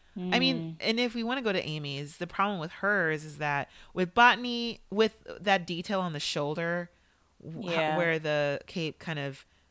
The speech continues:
Speaker 1: scoops around and does this, these little folds on the side, really
Speaker 2: Yeah.
Speaker 1: beautiful. Amy,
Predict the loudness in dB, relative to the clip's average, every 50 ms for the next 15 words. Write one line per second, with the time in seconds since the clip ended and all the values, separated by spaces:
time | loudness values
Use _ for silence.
0 | _ _ -2 -2 -2 -2 -2 -4 -6 -4 -4 -4 -2 -2 -2 0 -2 -2 -4 -2
1 | -2 -2 -2 -4 -6 -6 -6 -8 -8 -10 -8 -8 -4 -4 -4 -4 -4 -6 -10 -14
2 | -6 -2 0 0 2 0 0 -2 -2 -4 -4 -4 -4 0 0 0 2 2 0 0
3 | -2 -4 _ _ _ _ _ _ _ _ -12 -10 -6 -2 2 2 4 4 4 4
4 | 4 4 2 2 0 -2 -2 -2 -2 -2 -4 -4 -8 -12 -20 -20 -20 -20 _ _
5 | _ _ _ _ -4 -2 -2 0 0 0 0 0 0 0 0 0 -2 -2 -4 -4
6 | -4 -4 -6 -6